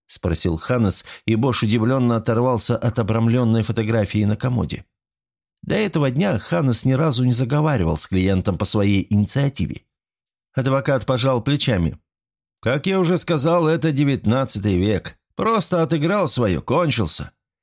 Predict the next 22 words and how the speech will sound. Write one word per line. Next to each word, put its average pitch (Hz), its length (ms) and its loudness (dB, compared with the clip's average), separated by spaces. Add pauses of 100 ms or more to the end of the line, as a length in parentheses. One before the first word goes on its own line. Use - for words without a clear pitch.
(140)
«Но 95 200 0
у 104 40 2
меня 113 400 2
так 117 300 0
и 107 80 2
так 131 320 -2
нет 101 240 2
времени 101 400 2
на 101 140 2
нем 101 240 2
играть. 107 380 -4 (360)
Поэтому 196 500 0
рояль 180 440 0
для 139 200 0
меня 147 280 2
скорее 151 420 0
объект 147 380 0
исторической 151 720 0
эпохи, 156 360 -2
чем 92 220 0
музыкальный 92 500 0
инструмент», 107 580 -2